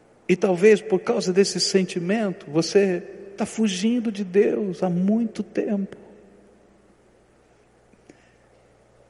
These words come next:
E pra poder sobreviver, você cria argumentos pra abafar sua consciência,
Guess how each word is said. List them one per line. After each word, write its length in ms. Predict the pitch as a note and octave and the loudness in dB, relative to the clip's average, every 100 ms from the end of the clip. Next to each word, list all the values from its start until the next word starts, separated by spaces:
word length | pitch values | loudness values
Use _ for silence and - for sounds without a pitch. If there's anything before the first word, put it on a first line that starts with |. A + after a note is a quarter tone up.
| _ _ _ _ _ _ _ _ _ _ _ - _ | _ _ _ _ _ _ _ _ _ _ _ -20 _
E 60 | D#3+ | 0
pra 160 | G#3+ | 2
poder 360 | G#3+ G3+ F3 F#3+ | 4 4 4 2
sobreviver, 1200 | - F3+ F3+ F#3 E3 D#3+ D3+ F#3 F#3+ D#3 - - - - - - - - - - - _ _ _ _ _ _ _ _ _ - | 2 2 4 4 4 0 2 2 2 0 -6 -16 -18 -20 -20 -20 -20 -20 -20 -20 -20 _ _ _ _ _ _ _ _ _ -6
você 360 | C#3 D3 - | -2 0 0
cria 340 | D#3 - F3 F3 | -2 2 2 4
argumentos 1120 | D3+ D3+ D3+ D#3+ F3+ E3 D#3 - - - - - - - - _ - _ _ _ | 0 -2 -2 0 0 0 -4 -12 -12 -14 -18 -20 -20 -20 -20 _ -20 _ _ _
pra 140 | - D#3 | -6 -4
abafar 480 | D#3 D#3+ - E3+ D#3+ | -2 -4 -4 -6 -4
sua 200 | - D3+ | -4 -4
consciência, 1000 | - D#3 - D3+ D3 D#3 D3 - - | -4 -6 -4 -4 -2 -2 -6 -12 -16